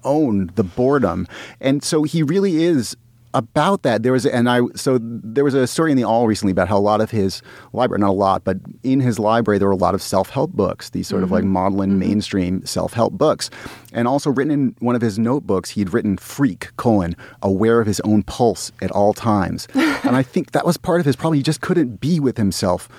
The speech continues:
Speaker 2: Mm.
Speaker 1: moment to moment. And so he found these ways to escape it. And, you know, he's really self-deprecating. He had that Midwestern politeness and, and he would, you know, he was very,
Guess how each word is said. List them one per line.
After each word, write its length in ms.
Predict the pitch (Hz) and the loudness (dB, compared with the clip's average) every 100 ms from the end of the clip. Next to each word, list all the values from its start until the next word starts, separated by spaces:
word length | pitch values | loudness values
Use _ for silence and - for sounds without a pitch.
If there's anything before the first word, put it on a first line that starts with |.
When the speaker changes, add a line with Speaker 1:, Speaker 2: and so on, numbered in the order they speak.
| - | -12
Speaker 2:
Mm. 140 | 104 | -4
Speaker 1:
moment 540 | 101 127 147 131 - - | 0 2 2 0 -4 -6
to 80 | 117 | 0
moment. 600 | 104 107 117 135 98 87 | 2 2 2 2 0 -2
And 160 | - 95 | -6 -2
so 120 | 110 | -2
he 100 | 104 | -2
found 300 | - 113 120 | 0 0 2
these 140 | 110 98 | 0 0
ways 260 | 107 107 | 0 0
to 120 | - | -2
escape 480 | 90 - - 113 117 | -6 -6 -2 0 2
it. 200 | 104 98 | 2 0
And, 180 | 87 87 - - - | -2 -8 -12 -20 -8
you 60 | 92 | -6
know, 40 | |
he's 200 | 90 85 | -6 -6
really 140 | 95 - | -8 -8
self-deprecating. 760 | - 85 - 147 123 127 104 | -6 -6 0 -2 2 2 2
He 60 | 92 | 0
had 100 | 90 | -2
that 140 | 90 | -2
Midwestern 680 | 101 107 98 101 - 90 90 - | 0 2 0 -2 -2 -4 -4 -6
politeness 880 | 98 95 120 - 113 110 104 - 98 | -4 2 2 2 2 4 2 -2 -2
and, 240 | 85 87 | -2 -2
and 420 | - 90 90 92 | -4 -2 0 -2
he 240 | - 98 87 | -2 -4 -2
would, 260 | 90 85 - - - - - | -2 -4 -10 -18 -18 -20 -14
you 80 | 98 | -10
know, 80 | 80 | -8
he 160 | 87 | -2
was 140 | 101 85 | -2 0
very, 400 | 98 107 101 | 2 4 4